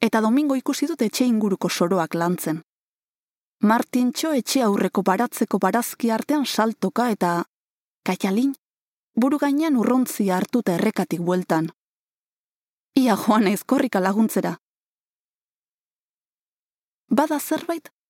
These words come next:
begiak itxita eta begiak irekita ikusten dudana. Etxe atariko atean dagoen eguzki lorea. Babes puntua, babes indarra barneratzen duena.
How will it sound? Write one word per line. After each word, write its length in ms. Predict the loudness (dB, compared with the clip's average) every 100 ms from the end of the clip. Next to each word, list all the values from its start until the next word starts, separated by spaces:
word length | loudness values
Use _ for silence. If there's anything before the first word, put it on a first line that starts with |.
| _ 0
begiak 520 | 0 2 0 0 -4
itxita 340 | -4 -4 -2
eta 120 | -2 -2
begiak 440 | 0 0 0 0
irekita 360 | -2 0 -2 -2
ikusten 400 | -2 -4 -2 -2
dudana. 300 | 0 -2 -4 _ _ _ _ _ _ _ _ _ _ _ _ _ _ -2
Etxe 300 | -2 2 0
atariko 440 | 2 -2 -2 -2
atean 320 | -2 0 0 0
dagoen 320 | 0 0 0
eguzki 360 | -2 -4 -4 -4
lorea. 320 | -2 -4 -6 -10 _ _ _ _ _ _ _ _ _ _ _ _ _ _ _ _ -4
Babes 460 | 0 2 0 -4 -6
puntua, 480 | -4 -2 -2 -2 -4 -8 _ _ _ _ _
babes 420 | 0 2 2 0 0
indarra 380 | 0 0 0
barneratzen 680 | -2 -2 -2 0 -2 -2 -2
duena. 300 | -2 -2 -4